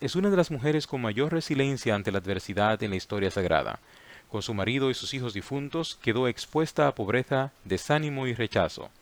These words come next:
Afortunadamente, la dulce Ruth se comprometió a apoyarla de manera incondicional. "Donde quiera que tú vayas, iré yo, y donde quiera que vivas, viviré.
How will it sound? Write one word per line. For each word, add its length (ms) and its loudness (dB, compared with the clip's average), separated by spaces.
Afortunadamente, 1000 0
la 100 0
dulce 300 -2
Ruth 260 -2
se 160 -2
comprometió 720 -2
a 100 2
apoyarla 640 0
de 100 -2
manera 320 -2
incondicional. 760 -2
"Donde 180 0
quiera 240 4
que 80 -2
tú 140 -2
vayas, 440 2
iré 280 2
yo, 220 -2
y 60 -2
donde 200 0
quiera 240 6
que 160 2
vivas, 460 0
viviré. 440 -2